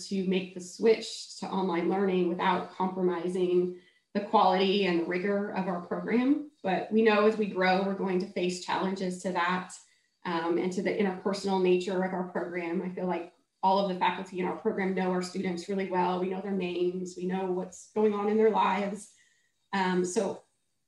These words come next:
I'm just thrilled that we're able to provide this training to so many great students who, due to their jobs or other life circumstances, wouldn't be able to pursue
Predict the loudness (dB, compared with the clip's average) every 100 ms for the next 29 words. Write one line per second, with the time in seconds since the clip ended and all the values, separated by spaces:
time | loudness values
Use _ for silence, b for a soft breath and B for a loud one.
0 | -2 4 6 4 2 -10 _ _ _ _
1 | 0 4 4 4 2 2 2 2 0 -4
2 | -4 -4 -2 -4 -4 -8 -6 -6 -8 -8
3 | -4 0 0 0 0 -4 -2 2 4 4
4 | 2 -4 -6 -4 -2 -2 -2 -2 0 0
5 | -2 -6 2 4 6 4 0 -6 -12 -12
6 | -2 0 2 0 -4 B B B B 0
7 | 2 4 4 2 2 2 4 4 2 -2
8 | -2 -2 -2 0 -2 -2 -4 -2 -2 -2
9 | -2 -2 -4 -6 -6 -2 -2 -2 -2 -2
10 | -4 -6 -8 -6 -6 -6 -8 -2 -2 -2
11 | -4 -8